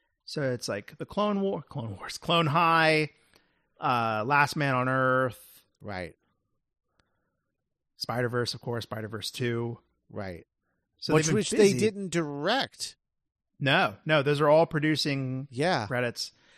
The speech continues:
Speaker 2: So crazy.
Speaker 1: Um,
Speaker 2: Um,
Speaker 1: they tried to direct that, uh, Peter Weir novel, Artemis, about the moon.
Speaker 2: Right. And that's not
Speaker 1: Did that
Speaker 2: happening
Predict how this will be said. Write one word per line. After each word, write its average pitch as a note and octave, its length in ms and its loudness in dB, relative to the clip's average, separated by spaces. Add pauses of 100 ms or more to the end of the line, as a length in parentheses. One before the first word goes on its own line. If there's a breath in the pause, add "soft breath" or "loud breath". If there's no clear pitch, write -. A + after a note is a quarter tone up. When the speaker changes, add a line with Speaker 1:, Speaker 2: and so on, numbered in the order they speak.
Speaker 2:
So G3 260 -8
crazy. D#3 260 -2
Speaker 1:
Um, B2 400 -4 (480)
Speaker 2:
Um, A2 500 -4 (380)
Speaker 1:
they D3+ 80 2
tried F#3+ 220 6
to G3+ 60 0
direct F3 440 2
that, C#3+ 320 4
uh, C3+ 300 4
Peter D#3 340 -2
Weir C3+ 360 0
novel, E3 460 4
Artemis, E3 540 0
about B2+ 180 -6
the C3+ 60 -8
moon. C3+ 480 -2 (600)
Speaker 2:
Right. C3 440 2 (440)
And C3 80 -8
that's C#3+ 200 2
not D3 100 0
Speaker 1:
Did C3+ 60 -4
that D3+ 40 0
Speaker 2:
happening C3+ 220 0